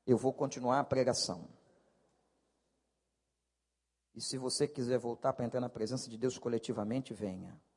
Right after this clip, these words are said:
Não sei o que é de mais importante pra você fazer hoje de noite.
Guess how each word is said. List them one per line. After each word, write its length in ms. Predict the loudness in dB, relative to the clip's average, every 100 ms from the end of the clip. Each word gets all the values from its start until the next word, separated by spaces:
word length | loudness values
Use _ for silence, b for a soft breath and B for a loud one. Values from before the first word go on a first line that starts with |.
| _ _ _ _ _ _ _ _ _ _ -2
Não 200 | 0 2
sei 240 | 0 -2
o 60 | -4
que 180 | -2 0
é 80 |
de 100 | 2
mais 220 | 0 0 -2
importante 440 | -6 -8 -6 -6
pra 100 | -4
você 140 | -4
fazer 220 | 0 0 0
hoje 120 | -4
de 100 | -6
noite. 500 | -10 -12 -20 -20